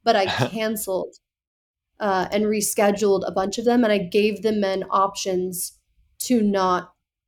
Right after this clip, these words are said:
Speaker 1: see me again. If I canceled, I, I said the same thing to you because
Speaker 2: Yeah.
Speaker 1: it was exhausting. I couldn't get through the full seventy-five or however many were actually scheduled.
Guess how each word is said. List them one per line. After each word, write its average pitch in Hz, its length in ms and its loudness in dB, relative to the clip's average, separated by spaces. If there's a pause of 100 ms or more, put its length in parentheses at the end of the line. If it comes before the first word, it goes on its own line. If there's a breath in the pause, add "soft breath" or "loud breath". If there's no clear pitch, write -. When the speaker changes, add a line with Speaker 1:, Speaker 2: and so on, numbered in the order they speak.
(160)
Speaker 1:
see 214 360 -2
me 247 340 -2 (440)
again. 247 500 0 (420)
If 233 180 -2
I 196 120 4
canceled, 208 500 0
I, 214 180 4
I 196 180 0 (140)
said 202 280 -2
the 190 60 0
same 202 280 -2
thing 196 160 -4
to 208 120 -8
you 208 220 -2 (540 soft breath)
because 247 340 2 (100)
Speaker 2:
Yeah. 254 100 4
Speaker 1:
it 262 40 8
was 294 160 4
exhausting. 262 720 2
I 220 120 2
couldn't 240 480 0
get - 380 0
through 226 300 -2
the 196 80 -4
full 202 240 -4
seventy-five 196 800 -2
or 185 140 -2
however 190 400 2
many 190 240 0
were 180 200 -2
actually 180 540 -2
scheduled. - 640 -10